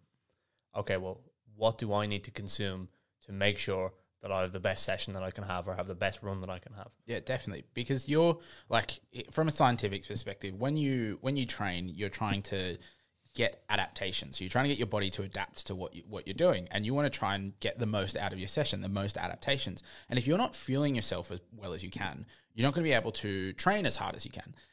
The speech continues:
Speaker 2: And if you're not training as hard as you can, you're not getting the adapt-, the, the best adaptations that you get. So you're actually limiting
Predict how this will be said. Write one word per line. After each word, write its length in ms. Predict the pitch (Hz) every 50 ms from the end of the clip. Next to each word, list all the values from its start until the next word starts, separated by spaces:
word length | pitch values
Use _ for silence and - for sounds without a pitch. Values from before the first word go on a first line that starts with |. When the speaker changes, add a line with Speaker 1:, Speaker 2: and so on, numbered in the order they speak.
| _ _ -
Speaker 2:
And 80 | 120
if 80 | 117 120
you're 80 | 165 190
not 120 | - -
training 380 | - - - 139 180 208 180 107
as 80 | 92
hard 180 | - - 78 71
as 80 | -
you 60 | 92 82
can, 220 | - 101 78 78 -
you're 120 | - 127
not 160 | 143 160 139
getting 240 | 135 135 127 127 127
the 100 | 117 110
adapt-, 300 | 101 92 98 - - - - - - -
the, 160 | 113 107 101 - - _
the 80 | -
best 260 | 101 110 110 107 - 110
adaptations 500 | 101 85 - - - 113 107 - 104 92
that 100 | 92 -
you 80 | - 98
get. 260 | - 202 185 - - - - - -
So 120 | - - 135
you're 80 | 143
actually 280 | 170 - - 220 190 131
limiting 680 | 107 104 107 123 147 160 151 - - 110 101 101 -